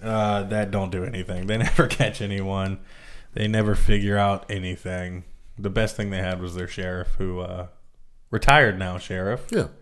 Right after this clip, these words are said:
Speaker 1: Dewey.
Speaker 2: But they got a new sheriff.
Speaker 1: Oh.
Speaker 2: Sheriff Hicks.
Speaker 1: Sheriff Hicks, who was in
Speaker 2: Part four.
Speaker 1: She's only in part four. Yeah,
Speaker 2: Yeah.
Speaker 1: she comes around in part four.
Speaker 2: Yeah.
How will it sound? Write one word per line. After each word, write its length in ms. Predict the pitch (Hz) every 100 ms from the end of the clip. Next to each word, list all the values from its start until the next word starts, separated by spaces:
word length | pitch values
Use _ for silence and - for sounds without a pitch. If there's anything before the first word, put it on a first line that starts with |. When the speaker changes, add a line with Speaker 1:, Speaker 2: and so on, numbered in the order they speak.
| -
Speaker 1:
Dewey. 360 | 254 277 113 - - -
Speaker 2:
But 80 | 92
they 80 | 107
got 200 | 107 95
a 40 |
new 140 | 156 247
sheriff. 380 | - 71 - - - - - - -
Speaker 1:
Oh. 480 | 180 220 185 95 -
Speaker 2:
Sheriff 400 | - 85 80 -
Hicks. 340 | - - -
Speaker 1:
Sheriff 480 | - 151 151 226 -
Hicks, 600 | 107 143 143 - - -
who 100 | 120
was 320 | 113 110 104 -
in 560 | 104 104 123 180 190 - - -
Speaker 2:
Part 300 | - 101 -
four. 560 | - - - 85 - -
Speaker 1:
She's 320 | - 113 101 -
only 260 | 113 110
in 100 | 104
part 220 | 92 - -
four. 220 | - -
Yeah, 120 | 120
Speaker 2:
Yeah. 120 | 92 -
Speaker 1:
she 200 | - 117
comes 220 | 104 107 98
around 180 | 95 92
in 80 |
part 220 | 87 101 -
four. 180 | - -
Speaker 2:
Yeah. 180 | 76